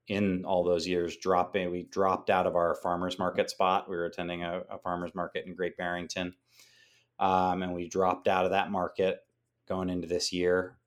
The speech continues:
Um, but we're still doing our, our standard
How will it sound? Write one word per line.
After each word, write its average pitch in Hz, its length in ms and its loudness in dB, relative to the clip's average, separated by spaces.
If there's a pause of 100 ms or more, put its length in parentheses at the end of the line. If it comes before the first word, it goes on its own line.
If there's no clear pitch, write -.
Um, 85 760 0 (600)
but 92 80 6
we're 95 80 6
still 104 320 10
doing 92 800 6
our, 85 300 0 (120)
our 87 100 -2
standard 85 680 -2